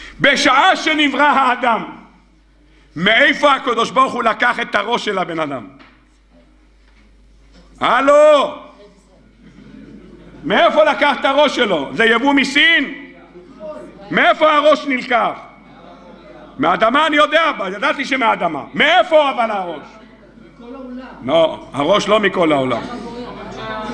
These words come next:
הר המוריה. הראש שלו מהר המוריה.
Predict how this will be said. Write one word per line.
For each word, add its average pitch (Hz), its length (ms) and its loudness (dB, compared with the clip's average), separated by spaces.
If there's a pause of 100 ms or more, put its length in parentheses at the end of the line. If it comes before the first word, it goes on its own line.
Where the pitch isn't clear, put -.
(120)
הר 254 260 2
המוריה. 262 680 2 (640)
הראש 247 520 2
שלו 277 380 0
מהר 277 380 0
המוריה. 262 500 0